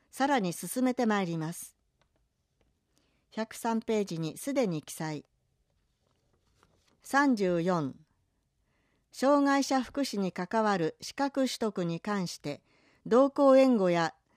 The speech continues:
重度訪問介護、強度行動障害等について、資格取得しやすい環境整備のため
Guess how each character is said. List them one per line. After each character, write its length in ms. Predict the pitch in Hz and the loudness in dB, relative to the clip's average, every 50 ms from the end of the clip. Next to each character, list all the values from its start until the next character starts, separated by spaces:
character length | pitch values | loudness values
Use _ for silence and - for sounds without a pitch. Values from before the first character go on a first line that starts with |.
| _ - | _ -10
重 260 | - 185 269 285 277 | -2 0 2 2 4
度 180 | 220 214 196 180 | 4 2 2 2
訪 220 | 185 240 262 277 277 | 2 2 2 4 4
問 220 | 269 269 262 247 | 4 4 4 2
介 280 | - - 240 220 202 185 | 0 0 0 0 0 0
護、 220 | 156 151 151 - _ _ _ _ _ _ _ _ _ - | -2 -2 -4 -6 _ _ _ _ _ _ _ _ _ -2
強 240 | - 285 285 262 220 | 2 4 4 4 4
度 140 | 208 180 | 2 0
行 260 | 170 - 240 254 269 262 | 0 2 2 4 4 4
動 200 | 269 262 262 247 | 4 4 2 2
障 280 | - 277 262 254 233 | 2 2 2 4 4
害 200 | 214 196 185 175 | 4 2 2 0
等 220 | - - 226 220 202 | 0 0 0 0 2
に 160 | 180 170 165 | 0 -2 -4
つ 140 | - - 185 | -4 -6 -6
い 80 | 165 | -6
て、 280 | - - 151 151 - _ _ _ _ _ _ _ | -6 -6 -8 -8 -8 _ _ _ _ _ _ _
資 160 | - - - | -16 -12 -6
格 280 | - 269 269 262 - 262 | -2 -2 -2 0 0 0
取 160 | 247 - - | 0 -2 -2
得 280 | - 220 190 - 185 165 | -2 -4 -4 -2 -4 -6
し 140 | - - 202 | -4 -2 -2
や 160 | 214 233 247 | 0 -2 -2
す 160 | - - 226 | -2 -2 -2
い 140 | 202 185 175 | -2 -2 -4
環 280 | - - 233 254 269 | -4 -2 0 0 0
境 220 | 262 - 262 254 247 | 0 0 0 0 0
整 220 | - - 262 247 | 0 0 2 2
備 140 | 226 180 170 | 2 2 0
の 120 | 165 156 | -2 -4
た 160 | - - 156 151 | -4 -6 -6 -6
め 240 | 156 151 143 - | -4 -6 -8 -10